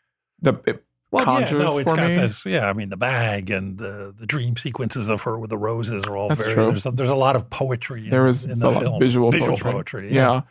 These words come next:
Speaker 1: But
Speaker 2: Yeah.
Speaker 1: there's, um, Langston Hughes when he talks about a dream defer, uh,
Speaker 2: Yes.
Speaker 1: and that's, there's another,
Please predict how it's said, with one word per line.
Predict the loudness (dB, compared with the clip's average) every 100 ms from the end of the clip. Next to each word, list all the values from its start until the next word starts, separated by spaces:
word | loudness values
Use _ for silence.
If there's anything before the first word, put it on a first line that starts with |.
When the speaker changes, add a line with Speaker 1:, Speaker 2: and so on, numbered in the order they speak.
| _ _ _
Speaker 1:
But | 0 0
Speaker 2:
Yeah. | 0
Speaker 1:
there's, | 2 4
um, | 4 2 -2 -6 -12 -2
Langston | 2 2 0 -2
Hughes | 2 4 4 2
when | -2
he |
talks | 0 -2 -2
about | -2 0 0
a | 0
dream | 0 0 0
defer, | -2 0 0 0 -2 -4
uh, | 0 2
Speaker 2:
Yes. | 2 0 -4 -8 _ _ _ _ -4
Speaker 1:
and | -2 -2
that's, | -2 0 0 -4 -12 -4
there's | 0 2
another, | 4 4 4 4 2